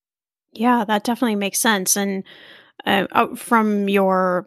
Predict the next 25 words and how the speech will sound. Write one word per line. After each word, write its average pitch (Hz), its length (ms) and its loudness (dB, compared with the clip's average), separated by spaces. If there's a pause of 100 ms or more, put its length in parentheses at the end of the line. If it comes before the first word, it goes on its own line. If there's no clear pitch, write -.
(160)
your, 190 240 -6
your 208 160 -4
history 208 440 0
doing 202 320 0
the 185 100 -2
lobbying, 180 640 -2 (160)
I - 20 -8
mean, 185 280 -4
do 240 180 0
most 226 300 2
of 240 60 2
these 220 220 0
changes 202 840 -4
end 196 180 -4
up 185 80 -6
happening, 294 500 2
or 220 120 0
they 190 140 0
just - 260 -2
take 202 360 -4
really 196 280 -4
a 170 60 -6
matter 175 300 -2
of 165 120 -10
time? 226 460 -2